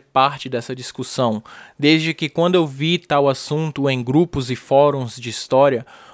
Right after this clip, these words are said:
muitos dos comentários eram originários de pessoas que deixavam seu orgulho dominar o seu discurso e ao invés de tornar a discussão positiva, com o intuito de alcançar a verdade, ou pelo menos uma parte dela,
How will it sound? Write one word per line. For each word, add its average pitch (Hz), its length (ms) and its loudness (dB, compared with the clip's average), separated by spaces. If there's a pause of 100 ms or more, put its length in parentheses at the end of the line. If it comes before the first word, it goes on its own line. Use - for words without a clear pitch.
(120)
muitos 190 440 2
dos 165 180 -4
comentários 139 680 0
eram 135 240 0
originários 139 1000 0
de 127 180 -8
pessoas 143 640 0
que 139 140 -2
deixavam 131 440 0
seu 127 240 -2
orgulho 135 520 0
dominar 131 560 -2
o 127 40 -6
seu - 240 -10
discurso - 720 -6 (460)
e 151 100 4
ao 165 140 6
invés 160 360 0
de 175 100 -4
tornar 131 600 -4
a 131 40 -2
discussão 127 600 -6
positiva, 165 760 -2
com 131 180 -6
o 131 40 -2
intuito 131 360 -4
de 123 140 -2
alcançar 127 580 0
a 151 60 2
verdade, 131 680 0
ou 123 120 -2
pelo 131 240 0
menos 139 340 -2
uma 139 180 0
parte - 640 -2
dela, 120 500 -2